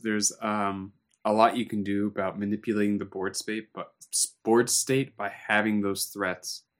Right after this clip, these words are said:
all around. And it, it seems like Corsairs can have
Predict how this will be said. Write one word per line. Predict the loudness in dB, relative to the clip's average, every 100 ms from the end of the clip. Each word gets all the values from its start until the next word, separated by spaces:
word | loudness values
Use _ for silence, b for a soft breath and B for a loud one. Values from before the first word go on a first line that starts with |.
| _ _
all | 4 6 6 6
around. | 2 0 -2 -2 -4 -8 _ _ _ _ -2
And | 2 4 4 4 2 0 -2 2
it, | 2 4
it | 4
seems | 4 6 6 4
like | 2 0 2 0 -6 -20 _ _ _ _ _ _ _ -4
Corsairs | 0 2 2 2 4 2
can | 0 -4 -4 -2
have | 0 0 0